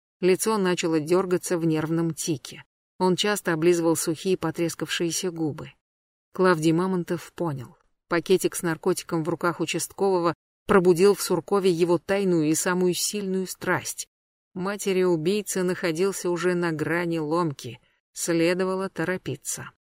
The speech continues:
«Я тебе не верю», заявил Мамонтов. «Кроме матери ты убил еще двух женщин. И сегодня в Серпухове задушил четвертую. Ты начал с матери и уже не мог остановиться.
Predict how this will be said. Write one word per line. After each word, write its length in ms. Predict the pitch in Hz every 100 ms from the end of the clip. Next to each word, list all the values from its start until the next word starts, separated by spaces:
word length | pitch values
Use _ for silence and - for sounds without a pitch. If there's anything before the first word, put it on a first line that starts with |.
| _ _ _ _
«Я 280 | - 170 190
тебе 260 | 202 214 220
не 140 | 233
верю», 320 | 190 151 - - _
заявил 420 | 175 165 165 151
Мамонтов. 600 | 151 160 143 131 131 - _ _ _ _ _ _
«Кроме 380 | 175 175 202 214
матери 400 | 233 240 185 165
ты 160 | -
убил 260 | 202 190 208
еще 380 | 190 214 - 226
двух 240 | 160 170
женщин. 500 | 160 170 143 156 127 - _ _ _ -
И 120 | 180
сегодня 540 | 175 208 226 247 196
в 60 | 160
Серпухове 640 | - 196 - 160 175 160
задушил 420 | 160 190 196 247 247
четвертую. 720 | 262 247 196 160 165 147 - _ _ _ _
Ты 180 | 170 180
начал 400 | 185 196 208 202
с 100 | -
матери 420 | 202 233 - 156
и 80 | 156
уже 280 | 180 180 208
не 160 | 208
мог 260 | 202 208 202
остановиться. 800 | 202 - 214 220 202 - - 135